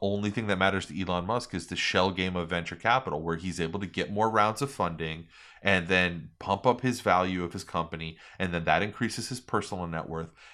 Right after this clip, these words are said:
And whether or not he, you, like, have you, dude, go try to buy a Tesla. Do it tomorrow. You can't do it. They don't have them.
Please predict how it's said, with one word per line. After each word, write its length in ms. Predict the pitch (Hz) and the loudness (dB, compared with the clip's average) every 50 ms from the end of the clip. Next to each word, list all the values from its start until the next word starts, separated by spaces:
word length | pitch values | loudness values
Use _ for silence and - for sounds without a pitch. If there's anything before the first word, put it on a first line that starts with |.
| - | -2
And 200 | - 107 104 98 | 0 0 0 4
whether 320 | 98 117 135 - 175 156 131 | 4 4 4 4 4 4 4
or 60 | 117 | 4
not 240 | 120 131 135 127 110 | 4 4 2 2 0
he, 80 | 107 | -4
you, 300 | 107 - - 113 131 139 - | -4 -4 0 -2 -2 -2 2
like, 200 | - 123 123 - - | 2 2 2 2 -2
have 200 | - 127 131 156 | -2 -2 0 0
you, 160 | 185 180 - - _ _ _ _ _ - | -2 -4 -6 -10 _ _ _ _ _ -2
dude, 240 | - 165 123 - - _ _ _ _ _ _ _ _ _ _ _ _ _ _ _ _ _ _ - | 0 0 0 -2 -6 _ _ _ _ _ _ _ _ _ _ _ _ _ _ _ _ _ _ 0
go 120 | - 139 185 | 4 4 6
try 180 | - - 214 208 | 6 6 4 4
to 60 | 190 | 4
buy 180 | 151 160 160 143 | 4 4 4 4
a 40 | |
Tesla. 420 | 120 - 135 135 - - - 73 - _ _ - | 4 4 2 2 2 0 -8 -8 -10 _ _ 0
Do 160 | - 190 208 | 2 4 4
it 120 | 180 165 - | 4 2 -2
tomorrow. 500 | - 151 156 165 180 151 90 - - - _ _ _ _ - | -4 -2 0 2 2 0 0 -4 -6 -14 _ _ _ _ -2
You 120 | 123 123 | -2 -2
can't 460 | - - - - 185 175 160 131 - | -2 -2 0 2 4 4 2 0 -2
do 180 | - 185 202 202 | 2 2 4 4
it. 180 | - - - - | 2 -2 0 6
They 100 | 127 139 | 6 6
don't 180 | 160 165 - - | 6 6 0 -4
have 400 | - - 143 180 220 170 127 - | -2 0 4 4 4 4 2 -2
them. 180 | 78 - - | -8 -12 -12